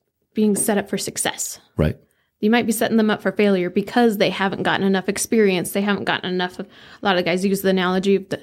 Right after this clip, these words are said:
Speaker 1: slides in their slideshow.
Speaker 2: Right.
Speaker 1: That maybe if they had spent a little bit more time in the back seat or engineer seat, if we're talking promotions.
Speaker 2: Sure.
Speaker 1: That they would have seen this before, maybe would have handled it a lot differently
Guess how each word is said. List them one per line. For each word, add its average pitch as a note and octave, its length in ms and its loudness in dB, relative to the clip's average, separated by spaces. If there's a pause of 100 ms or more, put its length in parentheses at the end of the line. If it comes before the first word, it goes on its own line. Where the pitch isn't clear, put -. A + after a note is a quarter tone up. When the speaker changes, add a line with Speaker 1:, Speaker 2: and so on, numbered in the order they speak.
(160)
Speaker 1:
slides G#3+ 400 0
in A3 60 4
their G#3+ 100 2
slideshow. - 540 -4 (400)
Speaker 2:
Right. G2 260 2 (520)
Speaker 1:
That - 340 -4 (260)
maybe G#3 240 2
if G#3 140 0
they G#3+ 80 2
had G#3 140 2
spent - 260 0
a - 20 0
little G#3+ 160 2
bit A3 120 4
more G#3+ 180 0
time G#3+ 300 2
in G#3+ 40 4
the A3 80 2
back G3 260 0
seat F3 220 -4
or - 100 -10
engineer G#3 400 2
seat, G3 280 -4
if G3 160 -8
we're G#3 100 0
talking F#3+ 380 -6
promotions. F#3+ 640 -8
Speaker 2:
Sure. D#3 320 4 (560)
Speaker 1:
That A3 260 0 (640)
they F#3 120 -4
would G3 120 0
have G3+ 100 -4
seen A#3+ 180 2
this G3+ 140 -2
before, F#3 400 -4
maybe G3+ 240 2
would A3+ 160 2
have A3 80 0
handled A#3+ 340 4
it G3+ 120 2
a F#3+ 40 -2
lot F#3+ 260 -4
differently C#4 480 -2